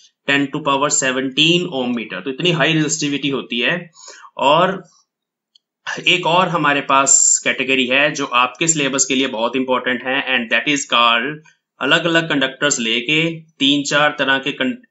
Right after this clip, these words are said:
conductors लेके हम बना देते हैं alloys, and they are very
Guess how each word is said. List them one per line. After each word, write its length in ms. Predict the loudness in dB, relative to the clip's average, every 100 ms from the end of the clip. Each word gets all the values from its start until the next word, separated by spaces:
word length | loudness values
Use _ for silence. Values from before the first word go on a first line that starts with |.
| -6
conductors 480 | -4 -4 -4 -4 -2
लेके 440 | -2 0 0 0
हम 240 | 0 -2
बना 260 | 0 2 2
देते 240 | 0 -4
हैं 240 | -6 -6 -6
alloys, 760 | -4 -6 -8 -8 -6 -6 -8 -16 _ _ _ _ _ _ _ _ _ _ _ _ _ _ _ -8
and 220 | -6 -4 0
they 140 | 2
are 280 | 4 2 -4 -10 -4
very 760 | -2 0 0 0 0 0 0 -2